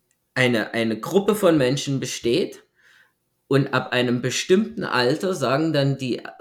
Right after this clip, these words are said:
oder, oder nehmen sich die Alten das Leben. Und der, der Vorsatz dieser, dieser Gruppe war, dass man dadurch nicht die Gruppe belastet. Das heißt, ein Mensch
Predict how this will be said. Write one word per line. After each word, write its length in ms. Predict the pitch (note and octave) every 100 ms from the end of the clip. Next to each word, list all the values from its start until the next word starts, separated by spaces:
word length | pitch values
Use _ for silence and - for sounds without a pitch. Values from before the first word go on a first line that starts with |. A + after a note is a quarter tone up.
| -
oder, 460 | - - B2+ A2+ C3+
oder 180 | B2
nehmen 300 | A#2+ B2 D#3
sich 220 | D#3 E3 -
die 140 | -
Alten 360 | A2+ B2+ D#3 C3+
das 180 | C3+
Leben. 460 | A2+ G2+ G2 C#2+ - _ _ - _
Und 200 | A#2+ A2+
der, 240 | A#2 -
der 160 | - A2+
Vorsatz 800 | - - E3 A3+ A3+ A3 - -
dieser, 600 | D#3+ D3 D3 C3 A2 -
dieser 340 | - C3+ C3 A#2+
Gruppe 540 | - D3+ F3 G3 C#3+
war, 560 | G2 F#2 C#3 A#3 - _
dass 460 | - B2 C#3 - - _ _ _ _ _ _ _
man 280 | C3+ C3 B2+
dadurch 520 | A2+ B2+ C#3 F3+ F3+
nicht 300 | C3+ C#3 -
die 100 | D#3
Gruppe 340 | D3+ - - D3+
belastet. 720 | D3 C#3 G2+ - - - -
Das 160 | G2 A2+
heißt, 480 | B2 D#3+ - - _
ein 220 | A2+ A#2
Mensch 400 | A#2 D3 - -